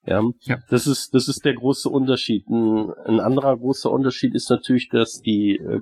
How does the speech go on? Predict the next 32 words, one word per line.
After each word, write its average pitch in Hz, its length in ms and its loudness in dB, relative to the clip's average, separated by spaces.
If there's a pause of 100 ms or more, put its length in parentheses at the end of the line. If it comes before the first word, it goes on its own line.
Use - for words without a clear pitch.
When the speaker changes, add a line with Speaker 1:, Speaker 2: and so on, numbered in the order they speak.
Speaker 1:
Closed-End 123 560 0
Funds 127 360 -2 (300)
teilweise, 131 680 0
nicht - 200 -4
alle, 123 300 2
aber 107 200 -2
viele, 113 580 -2 (280)
auch 117 180 0
mit 139 120 2
Leverage 131 520 -2
arbeiten. - 720 -4
Also 101 520 0
manche 104 380 0
haben, 104 260 0 (100)
äh, 101 60 -2
relativ, 101 540 0 (100)
äh, 92 160 2
geringen, 123 600 0
äh, 117 180 0
Leverage, 127 760 0
ähm, 101 220 2
von 95 400 0 (220)
zehn 117 280 2
Prozent, 131 420 0
aber 110 220 0
das 98 160 -4
geht 117 200 2
teilweise 107 500 2
auch 98 160 0
hoch 113 180 0
bis - 200 -4
vierzig - 440 0